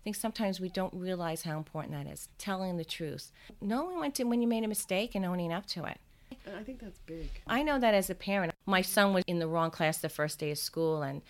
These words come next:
Speaker 1: nobody knew about it, and he was claimed the whole bit. And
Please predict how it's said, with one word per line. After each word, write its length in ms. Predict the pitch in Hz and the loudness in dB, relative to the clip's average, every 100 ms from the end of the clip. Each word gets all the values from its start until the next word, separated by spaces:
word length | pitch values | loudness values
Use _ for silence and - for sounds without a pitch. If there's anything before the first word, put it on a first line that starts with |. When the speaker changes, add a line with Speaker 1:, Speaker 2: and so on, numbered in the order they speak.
| - | -10
Speaker 1:
nobody 440 | 175 170 170 165 160 | -2 2 2 2 2
knew 260 | 180 196 | 4 4
about 320 | 190 185 180 180 | 4 6 4 4
it, 20 | |
and 80 | 156 | 0
he 80 | |
was 120 | 143 156 | -2 -4
claimed 360 | - 175 175 | 0 2 2
the 80 | 160 | 0
whole 180 | 156 156 | 0 0
bit. 300 | 160 147 - - - - | 0 -2 -4 -12 -16 -4
And 200 | 240 | -2